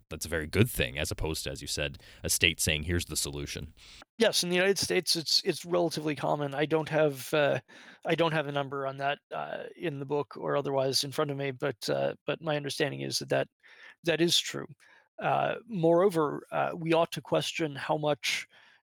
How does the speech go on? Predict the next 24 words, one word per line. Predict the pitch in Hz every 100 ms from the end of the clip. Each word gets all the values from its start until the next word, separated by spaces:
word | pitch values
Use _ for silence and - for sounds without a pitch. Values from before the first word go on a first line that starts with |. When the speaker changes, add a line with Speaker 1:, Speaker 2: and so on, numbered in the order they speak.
| -
Speaker 2:
any | 156 151
particular | 151 147 139 143
religion | 135 139 135 139 139
would | 139
want | 135 135 143 - - - - _ _ _ -
a, | 143 135 135 135 131
uh, | 139 135 135
seat | 131 - 175 156 - - - _ - - _
in | 185
a | 156
pew | - 170 156
to | 156
be | 147
taken | 170 143 151
up | 143
by | 147
someone | 135 160 143 143 139
simply | 127 - 139 151
because | 139 147 127
they're | 135 131
ordered | 160 139 135
to | 127
be | 139 160
there. | 135 -